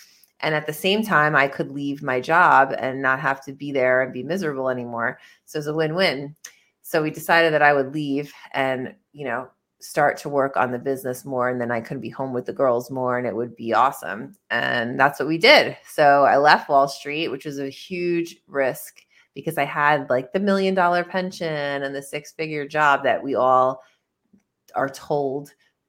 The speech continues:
is what we should be doing with our life. And I had healthcare and all that stuff that as a business owner is really a novelty and a luxury. But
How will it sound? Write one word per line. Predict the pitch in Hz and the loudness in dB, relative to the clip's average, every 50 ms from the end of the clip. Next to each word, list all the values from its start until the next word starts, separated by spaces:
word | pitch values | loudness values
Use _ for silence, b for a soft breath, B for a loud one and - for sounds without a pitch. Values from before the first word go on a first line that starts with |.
| - | -8
is | - 151 139 143 | -8 -6 -6 -4
what | 139 139 - - | -6 -4 -4 -4
we | 139 139 | -6 -8
should | 135 - - 143 139 139 139 | -8 -6 -6 -6 -6 -6 -6
be | 135 135 135 | -8 -8 -6
doing | 135 147 170 190 165 151 147 | -4 -2 -2 -2 -2 -2 -2
with | 147 143 139 | -4 -2 0
our | 135 123 127 | 2 2 4
life. | 131 123 123 135 160 160 - _ b b b b b b b b | 4 4 4 2 0 -4 -10 _ b b b b b b b b
And | - 147 143 | -8 -6 -4
I | 135 | -4
had | 143 151 143 143 139 135 127 - - - - | -4 -2 0 2 2 0 0 -6 -14 -14 -8
healthcare | - 233 240 233 233 - - - 175 151 139 120 127 120 123 | -4 -4 -4 -4 -6 -12 -10 -6 -4 -2 0 0 0 0 0
and | 127 131 | 0 -2
all | 170 196 254 302 | -4 -4 -2 0
that | 339 330 320 294 247 190 196 | 0 2 2 2 0 -2 -4
stuff | - - - - 311 285 208 - - - | -8 -6 0 2 4 4 4 2 0 0
that | 165 151 143 147 139 - | 4 6 6 6 6 4
as | - 160 156 170 | 2 0 0 0
a | 160 | -4
business | 170 180 196 226 226 220 220 170 | -2 -2 -4 -2 -2 -4 -2 -2
owner | 160 156 151 151 151 151 | -2 -2 -2 -2 -2 -2
is | 147 135 139 147 143 139 139 | -2 0 -2 -2 -2 -4 -6
really | 139 147 151 156 156 156 156 151 151 147 147 151 156 _ _ _ _ _ _ _ _ _ _ _ _ - | -6 -2 0 0 2 2 2 0 0 -2 -4 -6 -8 _ _ _ _ _ _ _ _ _ _ _ _ -4
a | - 143 139 139 143 | -2 -2 -2 -2 -4
novelty | 139 139 135 139 156 170 165 170 156 156 - - 123 117 120 117 131 135 - _ - | -4 -4 0 0 0 0 0 -2 -4 -4 -6 -6 -6 -4 -4 -4 -6 -8 -10 _ -4
and | 135 131 123 120 123 | -2 -2 -2 -2 -2
a | 117 | -4
luxury. | 117 117 127 175 190 - - - - 120 104 80 60 64 78 - - _ _ _ _ _ _ _ _ _ _ _ _ _ - - _ _ _ _ _ _ - | -2 0 0 -2 -2 -4 -14 -10 -6 -4 -4 -2 -4 -4 -6 -8 -12 _ _ _ _ _ _ _ _ _ _ _ _ _ -20 -20 _ _ _ _ _ _ -2
But | 151 139 - - - _ | -2 -2 -4 -6 -16 _